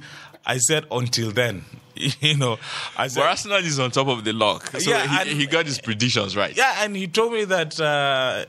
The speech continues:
Speaker 1: he was in house and we were talking. He said, "Zamu cheating, you know, that we are going to win. Let's see what." I said, "Well, you know, I don't have any problem. I'm just trying to, you know, poke fun and, uh, just laugh." But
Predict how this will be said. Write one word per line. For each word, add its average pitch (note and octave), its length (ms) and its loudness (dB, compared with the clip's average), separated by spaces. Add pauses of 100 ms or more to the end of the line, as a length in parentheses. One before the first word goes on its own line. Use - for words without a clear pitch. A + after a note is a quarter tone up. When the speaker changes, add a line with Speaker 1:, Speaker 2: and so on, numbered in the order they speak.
Speaker 1:
he C3 240 2
was C#3+ 200 2
in C3+ 100 0
house C#3+ 240 2
and C3+ 80 2
we A2 80 2
were G2+ 80 2
talking. G#2+ 220 0
He G2 120 0
said, F#2+ 200 0
"Zamu D#3 440 0
cheating, C#3 380 -2
you B2+ 140 -2
know, A#2+ 280 0
that A#2+ 260 0
we C#3+ 120 0
are C#3+ 100 2
going F3+ 220 0
to E3 100 0
win. D#3+ 260 0
Let's E3+ 280 2
see G3 160 -4
what." F3 240 0
I D#3+ 680 -4
said, - 220 0
"Well, A#3 260 2
you D3 120 -8
know, D#3+ 100 0
I - 100 2
don't - 200 0
have A#3 200 0
any A#3+ 180 0
problem. F#3+ 480 0
I'm F3+ 60 -6
just A3 360 0 (400)
trying G3+ 320 2
to, F#3+ 180 0
you F#3 120 0
know, F3 200 2
poke F3+ 280 0
fun E3+ 320 0
and, C#3 260 0
uh, A#2+ 280 2
just D3 240 0
laugh." C3 280 0 (680)
But B3+ 220 2